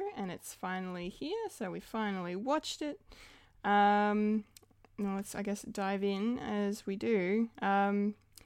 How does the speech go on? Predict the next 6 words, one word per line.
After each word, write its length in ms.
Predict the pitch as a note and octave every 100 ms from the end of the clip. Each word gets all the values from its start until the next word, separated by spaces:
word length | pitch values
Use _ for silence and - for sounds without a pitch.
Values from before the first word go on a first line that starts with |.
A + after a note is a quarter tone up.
| _
yes, 280 | D4 A3+ G3+
so 720 | - - E4+ D#4+ B3+ C4+ C#4+ C#4 _ - - - -
I, 460 | C#4 D#4+ F4 F4 F4 - _ _ _ _
uh, 380 | C4 C#4 C#4+ C4+
I 180 | - E4 D#4
enjoyed 600 | B3+ A3+ A3+ A#3 A#3+